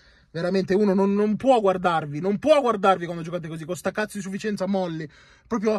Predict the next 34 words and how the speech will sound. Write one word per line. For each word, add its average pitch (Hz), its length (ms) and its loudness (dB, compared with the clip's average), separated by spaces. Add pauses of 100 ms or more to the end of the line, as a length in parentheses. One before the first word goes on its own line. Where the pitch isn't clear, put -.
(180)
a - 200 -6
ca-, 294 140 -2
a 254 80 -2
scazzo, 233 540 -2
proprio 254 180 -4
scazzati. 247 720 -2
Ma, 240 140 -4 (320)
ma 277 100 2
come 320 200 0
cazzo 320 300 4
la 311 120 6
vincete 277 520 2
la 247 120 -4
seconda 233 320 -2
ste-, 226 360 -2
come 247 140 -2
la 262 80 2
vinciamo 254 480 0
la 208 80 -4
seconda 208 320 -8
stella 208 260 -6
così? 196 220 -6
Oh, 208 180 -4
ma 196 120 -4
svegliatevi, 196 880 -2
ma 202 80 -8
svegliatevi, 170 840 -8
dai, 170 160 -8
avete 165 200 -14
cagato 170 300 -12
il 143 80 -16
cazzo 151 400 -10
adesso, 143 420 -12
eh. 135 60 -12